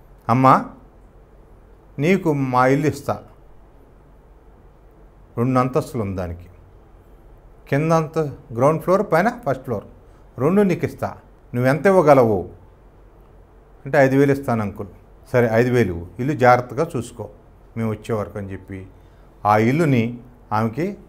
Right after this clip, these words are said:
హ్యాండ్ ఓవర్ చేసి వెళ్ళిపోయారు అమెరికాకి. కింద ప్రార్థన పెడుతుంది, పైన ఆమె ఉంటుంది ఈ రోజుల్లో.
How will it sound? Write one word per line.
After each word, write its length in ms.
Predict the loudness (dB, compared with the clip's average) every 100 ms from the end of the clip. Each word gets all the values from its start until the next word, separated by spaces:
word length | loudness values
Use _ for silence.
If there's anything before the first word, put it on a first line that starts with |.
| -20 -20 -20 -20 2
హ్యాండ్ 240 | 4 6
ఓవర్ 180 | 4 2
చేసి 220 | -2 -4
వెళ్ళిపోయారు 400 | -6 -4 -4 -2
అమెరికాకి. 460 | -4 -8 -10 -12 -14 -20 -20 -20 -20 -20 -20 -20 -20 -20 -20 -20 -20 -20 -20 -20 -20 -20 -4
కింద 260 | 0 4
ప్రార్థన 640 | 8 8 6 2 2 2 0
పెడుతుంది, 600 | 0 -2 -8 -8 -8 -10 -16 -20 -20 -20 -20 -10 2
పైన 220 | 4 6
ఆమె 240 | 6 4
ఉంటుంది 440 | 2 2 0 -2 -4
ఈ 40 |
రోజుల్లో. 440 | -6 -8 -10 -16